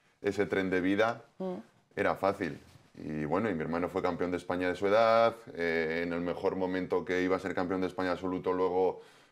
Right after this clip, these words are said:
Speaker 1: eh, estuvo enfermo y no pudo competir. Y al final todo eso, de eso consiguió, aparte de la experiencia, que le pagasen los estudios.
Speaker 2: Ajá.
Speaker 1: Es lo único que con semejante esfuerzo,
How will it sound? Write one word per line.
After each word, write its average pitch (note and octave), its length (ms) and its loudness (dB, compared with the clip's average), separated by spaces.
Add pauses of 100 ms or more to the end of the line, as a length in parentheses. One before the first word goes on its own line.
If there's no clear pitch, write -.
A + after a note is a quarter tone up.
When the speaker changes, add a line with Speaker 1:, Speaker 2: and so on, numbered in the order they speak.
(120)
Speaker 1:
eh, F#2 400 4
estuvo G2+ 260 0
enfermo F#2 400 2
y F#2 40 2
no F#2 140 2
pudo F#2 440 4
competir. G2+ 640 0 (560)
Y F2 120 -6
al E2+ 100 2
final G#2 560 0 (440)
todo A2 320 6
eso, C#3 500 2 (220)
de G#2 180 2
eso A#2+ 220 0
consiguió, A#2+ 580 4
aparte A2 420 2
de G#2+ 80 4
la G#2+ 60 4
experiencia, A2+ 760 2 (640)
que F#2 80 -4
le F2+ 100 2
pagasen G2+ 340 2
los E2 120 -2
estudios. E2 480 -4 (160)
Speaker 2:
Ajá. E3+ 340 -4 (640)
Speaker 1:
Es F2 140 -6
lo F2 100 2
único F2 600 0 (380)
que F#2+ 160 -2
con F#2 180 0
semejante G#2 640 0
esfuerzo, A2 720 0